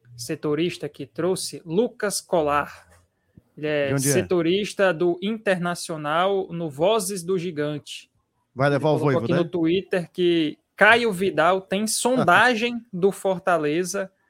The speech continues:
Speaker 2: Olha
Speaker 1: para
Speaker 2: aí.
Speaker 1: disputar a Libertadores da América. Então, Caio Vidal, aquele atacante cearense do Internacional, de acordo com Lucas Colar, a especulação da vez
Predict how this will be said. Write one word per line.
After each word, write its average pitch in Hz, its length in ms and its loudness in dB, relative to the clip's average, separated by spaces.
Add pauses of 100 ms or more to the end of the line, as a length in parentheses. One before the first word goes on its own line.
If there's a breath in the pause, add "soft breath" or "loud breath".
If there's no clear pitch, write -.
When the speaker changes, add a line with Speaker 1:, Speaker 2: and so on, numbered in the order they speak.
(160)
Speaker 2:
Olha 117 120 -4
Speaker 1:
para 135 100 0
Speaker 2:
aí. 156 60 -2
Speaker 1:
disputar 160 460 -4
a - 20 4
Libertadores 165 640 0
da 170 100 2
América. 143 340 -4
Então, 139 120 -10
Caio 151 240 0
Vidal, 160 360 4
aquele 151 200 6
atacante 151 680 -10
cearense 160 920 -6
do 156 180 -8
Internacional, 160 720 -6
de 170 80 -4
acordo 165 340 -6
com 165 160 -10
Lucas 156 440 -8
Colar, 180 440 0
a 170 80 -6
especulação 151 640 -12
da 170 140 -2
vez 151 420 -8